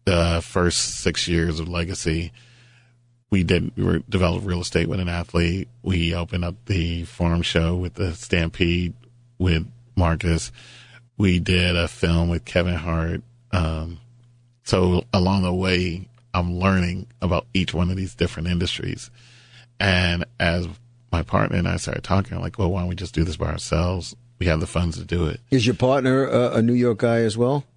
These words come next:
Speaker 1: No,
Speaker 2: Okay.
Speaker 1: she's a Colorado. <laughs>
Speaker 2: Okay, okay.
Speaker 1: Yeah. So she's a techie.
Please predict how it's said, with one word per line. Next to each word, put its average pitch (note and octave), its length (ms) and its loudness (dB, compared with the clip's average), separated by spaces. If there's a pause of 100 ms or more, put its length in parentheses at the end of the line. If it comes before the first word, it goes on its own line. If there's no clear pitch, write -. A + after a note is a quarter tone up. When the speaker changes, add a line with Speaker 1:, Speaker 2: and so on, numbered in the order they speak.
Speaker 1:
No, G2 460 2
Speaker 2:
Okay. A#2+ 80 4 (120)
Speaker 1:
she's F#2 140 0
a F2 40 0
Colorado. E2 840 -4
<laughs> - 80 0
Speaker 2:
Okay, E3 440 2
okay. F#3 300 0
Speaker 1:
Yeah. - 220 -6 (520)
So - 200 0
she's F2+ 240 2
a F#2+ 60 2
techie. - 420 -2